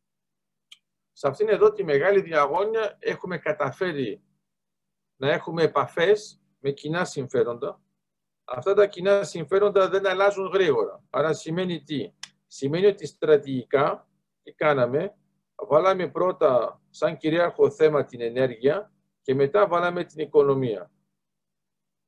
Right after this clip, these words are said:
Και είναι λογικό γιατί η στρατηγική και η ενέργεια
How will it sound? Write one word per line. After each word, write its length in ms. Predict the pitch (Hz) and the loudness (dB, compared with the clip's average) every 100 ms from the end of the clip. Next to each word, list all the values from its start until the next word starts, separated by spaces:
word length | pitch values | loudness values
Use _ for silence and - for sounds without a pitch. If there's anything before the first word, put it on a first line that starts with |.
| _ _ _ _ _ _ _ | _ _ _ _ _ _ _
Και 120 | 156 | -6
είναι 180 | 180 190 | -2 -2
λογικό 640 | 180 147 147 170 - 214 | -2 -4 -6 -6 2 4
γιατί 500 | 208 170 - 156 147 - | 6 2 -2 -6 -6 -8
η 100 | 143 | -6
στρατηγική 600 | 165 151 147 156 - 208 | 2 2 2 -8 -6 -8
και 160 | 175 | -4
η 120 | 151 143 | 4 4
ενέργεια 720 | 135 196 147 127 165 208 | 4 0 0 0 0 -2